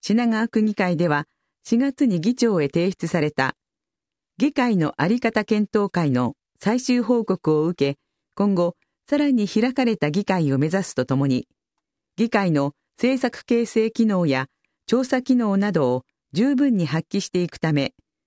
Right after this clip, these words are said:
積極的に議会改革を進めてまいります。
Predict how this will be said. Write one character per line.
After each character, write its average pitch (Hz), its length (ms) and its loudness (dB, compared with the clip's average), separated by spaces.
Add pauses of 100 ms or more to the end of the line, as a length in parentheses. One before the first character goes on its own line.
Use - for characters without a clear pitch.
(180)
積 160 220 -2
極 262 180 -2
的 - 260 0
に 214 220 -2 (260)
議 175 120 0
会 220 200 0
改 208 220 0
革 127 320 -2
を 123 40 -2
進 143 280 -2
め 165 80 0
て 151 120 0
ま 135 120 2
い 131 60 0
り 123 80 0
ま 127 100 0
す。 - 160 -10